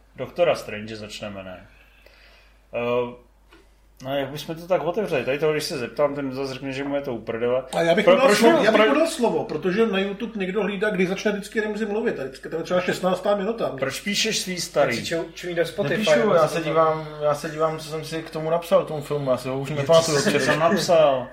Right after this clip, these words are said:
Speaker 3: A zjistil jsi, že nic?
Speaker 1: Je samozřejmě smutný, že to ot-, o-, otvíráme doktorem Strangem, okolo kterého pravděpodobně vyjdou první dojmy. Takže my vlastně teďka budeme opakovat to, co už máme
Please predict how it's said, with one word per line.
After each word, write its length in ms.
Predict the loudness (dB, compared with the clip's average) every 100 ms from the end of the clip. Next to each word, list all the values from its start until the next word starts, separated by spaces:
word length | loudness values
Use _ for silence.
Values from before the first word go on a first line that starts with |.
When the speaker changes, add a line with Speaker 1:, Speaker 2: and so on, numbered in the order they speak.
| -8
Speaker 3:
A 100 | -6
zjistil 320 | -4 -4 -4
jsi, 120 | -2
že 120 | -2 -2
nic? 380 | -4 -8 -12 -4
Speaker 1:
Je 140 | -2
samozřejmě 320 | -2 -2 -2
smutný, 360 | -2 -4 -2 0
že 100 | 0
to 120 | -2
ot-, 180 | -2 -2
o-, 400 | 0 0 0 -2
otvíráme 500 | -6 -4 4 4 4
doktorem 360 | 0 0 -2 -2
Strangem, 480 | -2 -2 -2 -4 -6 -16 _ _
okolo 400 | -14 -8 -2 -2
kterého 360 | 0 0 0 0
pravděpodobně 640 | 2 2 2 0 0 0
vyjdou 400 | 0 -2 2 2
první 380 | 2 0 2 2
dojmy. 540 | 2 2 0 -2 -6 -14 _ _ _ _ _ _
Takže 280 | -8 -4 -2
my 160 | 0 0
vlastně 300 | -2 -2 -6
teďka 220 | -4 -2
budeme 240 | -2 0 -2
opakovat 580 | -2 -4 2 2 2
to, 340 | 2 2 2 -6 -10 -10
co 160 | -4 -4
už 220 | -4 -4
máme 680 | 2 2 4 6 6 4